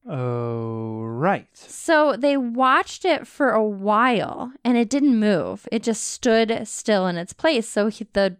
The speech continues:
Speaker 2: father was like, "I, maybe it sees us. Maybe it's scared of us. Like, this is really weird."
Speaker 1: Okay. You, so right now, my brain is saying leprechaun
Speaker 2: <laughs>
Speaker 1: because I think this episode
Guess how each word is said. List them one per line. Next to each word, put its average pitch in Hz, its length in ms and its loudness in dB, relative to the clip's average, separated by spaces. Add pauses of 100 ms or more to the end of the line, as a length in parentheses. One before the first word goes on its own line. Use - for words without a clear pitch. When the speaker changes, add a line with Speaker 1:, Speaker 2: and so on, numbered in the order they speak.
Speaker 2:
father 190 320 0
was 196 200 -4
like, 180 240 -4
"I, 185 180 -4
maybe 190 400 -2
it - 160 -6
sees 190 240 -6
us. 220 220 -2
Maybe 190 240 -2
it's 170 140 -10
scared 165 360 -4
of 226 140 -2
us. 381 440 -4 (220)
Like, 220 140 -4
this 208 180 -8
is 202 100 -8
really 180 260 0
weird." 139 440 -6 (240)
Speaker 1:
Okay. 139 640 -4
You, 165 340 -2 (160)
so 170 400 0
right 233 240 0
now, 170 400 2
my 139 320 2
brain 175 300 0
is 156 100 0
saying 135 500 0 (200)
leprechaun 185 1400 0 (240)
Speaker 2:
<laughs> - 240 -4
Speaker 1:
because 160 800 0
I 147 80 0
think 226 240 0
this 190 200 0
episode 170 540 0